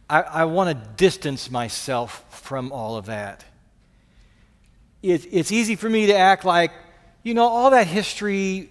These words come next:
I mean, I know it happened, but does it really matter today? But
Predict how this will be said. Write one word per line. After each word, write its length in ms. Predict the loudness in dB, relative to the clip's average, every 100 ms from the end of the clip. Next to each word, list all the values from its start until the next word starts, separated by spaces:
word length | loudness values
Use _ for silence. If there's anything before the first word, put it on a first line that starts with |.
| -10
I 80 | -4
mean, 180 | 0
I 80 | 2
know 160 | 2 0
it 60 | 0
happened, 560 | 0 0 0 -2 0
but 280 | 0 0 -2
does 160 | -6 -6
it 100 | -4
really 220 | -2 -2
matter 340 | -2 -2 -2
today? 500 | -6 -6 -4 -6 -10 -20 _ _ _ _ _ _ _ _ _ _ _ _ _ _ _ _ _ _ _ _ _ _ _ _ _ _
But 380 | -4 -2 -2 -6